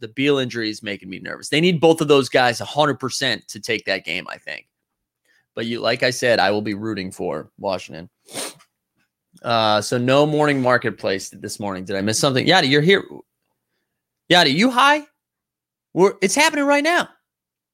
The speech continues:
It's happening right now, Yadi. <laughs> Uh, John says, "I wouldn't mind sta-, staking moments. Send my moments to a vault account owned by Top Shot. Get a pack as interest as my moments set in the vault." Oh, that's interesting. That's interesting. I don't hate that.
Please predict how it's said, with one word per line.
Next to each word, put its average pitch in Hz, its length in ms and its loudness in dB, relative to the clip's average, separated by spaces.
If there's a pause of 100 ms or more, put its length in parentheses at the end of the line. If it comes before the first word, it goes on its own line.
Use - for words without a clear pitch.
(200)
It's 175 160 -8
happening 247 260 -2
right 247 220 0
now, 277 120 0
Yadi. 120 300 -2 (420)
<laughs> 190 300 -8 (960)
Uh, 135 180 4
John 156 260 0
says, 151 160 -4
"I 139 60 2
wouldn't 143 240 -2
mind 139 220 -4
sta-, 131 460 -2
staking 143 500 -4
moments. 185 420 -6
Send 131 160 -2
my 123 100 -2
moments 120 340 -6
to 123 80 -2
a - 40 -4
vault 110 260 2
account 107 300 -4
owned 104 140 -4
by 92 120 0
Top 98 260 0
Shot. 98 320 -2
Get 104 160 -4
a - 200 -4
pack 92 280 -2
as 87 80 -14
interest 95 360 -10
as 90 100 -14
my 85 80 -8
moments 90 320 -10
set - 120 -6
in - 40 -4
the 82 40 -4
vault." 87 240 4
Oh, 208 140 6
that's 208 240 4
interesting. 107 520 0 (580)
That's 220 160 -2
interesting. 107 520 -2 (2250)
I 185 60 2
don't 208 120 6
hate 156 240 6
that. 113 300 2